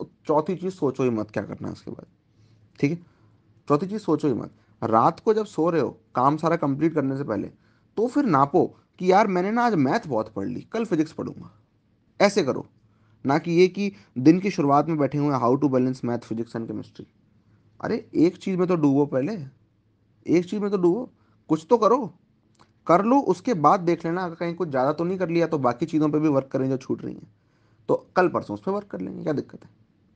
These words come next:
कोई दिक्कत तो नहीं है इसमें। लेकिन आप सारी बैलेंसिंग, सारी शेड्यूलिंग सब एक ही टाइम टेबल में करोगे, वो भी सब प्रेडिक्ट करके,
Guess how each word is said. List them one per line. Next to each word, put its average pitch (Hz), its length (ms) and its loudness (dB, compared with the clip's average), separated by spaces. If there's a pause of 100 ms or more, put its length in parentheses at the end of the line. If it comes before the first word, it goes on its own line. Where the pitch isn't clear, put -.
(160)
कोई 117 100 -2
दिक्कत 123 240 -2
तो 156 60 -4
नहीं 175 120 -2
है 175 60 -2
इसमें। 170 200 -10 (960)
लेकिन 131 220 0
आप 160 140 2
सारी 139 360 2
बैलेंसिंग, 143 640 0
सारी 151 360 0
शेड्यूलिंग 147 540 0
सब 170 320 -6
एक 139 220 0
ही 208 60 0
टाइम 160 240 4
टेबल 147 200 4
में 147 160 2
करोगे, 127 380 2
वो 143 180 0
भी 170 120 -2
सब 170 260 -8
प्रेडिक्ट 156 320 -4
करके, 120 320 -6